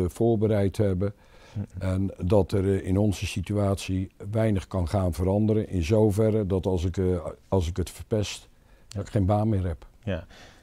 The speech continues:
Speaker 2: Ehm, Leen, ik zie op de klok dat we nog maar een paar minuten hebben in dit eerste deel. Een paar vragen nog. Eh, heb je ooit een moment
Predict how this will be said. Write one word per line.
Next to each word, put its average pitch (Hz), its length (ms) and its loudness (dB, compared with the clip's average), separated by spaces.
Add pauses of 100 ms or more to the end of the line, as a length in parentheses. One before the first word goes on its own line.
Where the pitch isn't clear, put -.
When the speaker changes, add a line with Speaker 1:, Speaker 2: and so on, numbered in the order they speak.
Speaker 2:
Ehm, 104 600 6 (160)
Leen, 104 240 8
ik 101 120 4
zie 123 260 4 (320)
op - 160 0
de - 100 2
klok 147 280 8
dat 120 120 6
we 120 60 4
nog 127 120 8
maar 120 140 8
een 123 200 2
paar 143 220 12
minuten 131 220 6
hebben 139 180 6
in 151 60 2
dit 151 80 0
eerste 151 160 4
deel. 151 160 8
Een - 280 -4
paar 190 180 12
vragen 180 340 10
nog. - 260 6 (500)
Eh, 131 180 4 (280)
heb - 240 2
je - 140 -4 (120)
ooit 226 340 8
een 165 100 0
moment 160 440 4